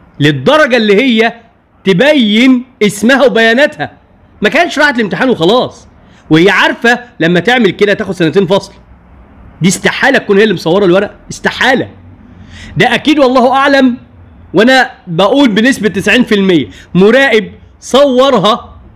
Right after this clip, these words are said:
وهي مش واخدة بالها. وده حصل قبل كده في أحد الامتحانات،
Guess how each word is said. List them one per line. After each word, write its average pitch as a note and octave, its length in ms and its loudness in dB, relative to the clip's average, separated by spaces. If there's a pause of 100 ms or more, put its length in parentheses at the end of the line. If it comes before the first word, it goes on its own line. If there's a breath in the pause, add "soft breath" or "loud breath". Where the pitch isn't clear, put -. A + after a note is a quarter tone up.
(140)
وهي G3+ 220 2
مش A3+ 200 -4
واخدة G#3+ 260 0
بالها. F#3 480 0 (420 loud breath)
وده E3+ 260 2
حصل B3+ 500 -2
قبل G3 300 -2
كده A#3+ 280 0
في A3+ 160 -4
أحد A3 280 -2
الامتحانات، F#3+ 760 0